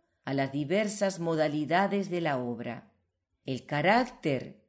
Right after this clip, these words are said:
y la eficacia de la obra dependen en gran parte de la condición física de los obreros. Muchas reuniones de junta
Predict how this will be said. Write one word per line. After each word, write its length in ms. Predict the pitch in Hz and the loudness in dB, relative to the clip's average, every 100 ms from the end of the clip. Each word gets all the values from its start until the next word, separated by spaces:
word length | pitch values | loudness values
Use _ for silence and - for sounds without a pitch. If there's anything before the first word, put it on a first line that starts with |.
| _ _ | _ _
y 140 | 208 | 4
la 220 | 190 170 | 6 6
eficacia 880 | 165 165 160 - 233 311 320 - 208 | 4 2 -4 -2 2 2 2 4 4
de 100 | 170 | 4
la 160 | 151 151 | 4 6
obra 640 | 214 233 156 143 147 - _ _ _ - | 6 6 4 2 0 -8 _ _ _ -6
dependen 760 | 143 147 - 226 247 233 214 | -4 -2 2 4 6 4 2
en 220 | 190 170 165 | 2 2 2
gran 420 | 226 294 294 - | 2 2 -2 0
parte 800 | 247 220 - - 143 139 - _ _ - | 2 2 0 -4 -2 -4 -8 _ _ -6
de 120 | 127 | -2
la 200 | 135 135 | -2 0
condición 840 | 156 156 160 160 214 220 226 214 | 0 0 0 -2 0 2 2 0
física 920 | 214 - 285 277 294 285 277 285 277 - _ | -2 2 2 4 0 2 2 2 -2 -14 _
de 140 | 143 156 | 0 2
los 440 | 147 147 - _ | 2 -2 -8 _
obreros. 960 | 151 131 131 120 117 113 113 - - _ _ _ _ _ _ _ _ _ | -2 0 0 -2 -4 -8 -10 -14 -18 _ _ _ _ _ _ _ _ _
Muchas 840 | 170 240 339 349 - 269 240 - - - | 8 10 10 6 4 2 2 -4 -12 -6
reuniones 880 | 190 185 175 170 196 226 208 202 143 | 2 4 4 4 4 4 4 4 2
de 120 | 160 | -2
junta 800 | - 190 214 175 - 127 123 | -2 0 2 2 0 -6 -6